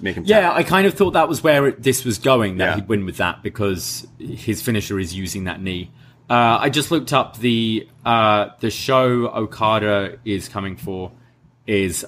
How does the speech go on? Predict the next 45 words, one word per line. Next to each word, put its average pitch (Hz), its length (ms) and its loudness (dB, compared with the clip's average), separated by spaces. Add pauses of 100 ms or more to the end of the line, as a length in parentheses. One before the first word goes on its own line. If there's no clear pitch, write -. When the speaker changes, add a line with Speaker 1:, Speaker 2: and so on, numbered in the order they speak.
Speaker 2:
on 117 200 0
the 107 80 -2
same 120 380 0
day 110 360 2
as 95 100 -4
Full 98 220 -10
Gear. 80 300 -12 (100)
Speaker 1:
Oh, 151 1120 2
so - 240 -12
quickly, 127 520 2 (500)
quickly 117 260 -4
fly 139 380 0
him. 131 180 2
Speaker 2:
Fly 131 400 2
from 123 300 -2
San 120 260 0
Jose 120 160 0
Speaker 1:
San 127 120 4 (100)
Jose 120 200 4
Speaker 2:
to 117 200 4
Speaker 1:
to 123 40 -2
Speaker 2:
Minneapolis. 123 560 2
Speaker 1:
Oh, 147 140 -2
there's 131 160 -6
a 117 60 -8
time 147 340 -2
change 110 380 -6
too. 135 240 -10
They 107 100 -16
can 117 160 -6
make 131 240 -4
it. 101 160 -14 (240)
Speaker 2:
Oh, 107 140 -4
yeah. - 1400 -4
<laughs> - 380 -6
No, 120 120 2
wait, 123 180 4
you'd 123 100 -2
have 143 200 0
to 143 80 -2
do 120 200 4
Minneapolis 113 640 2
first, 104 400 0
wouldn't 101 160 -4
you? 139 240 -4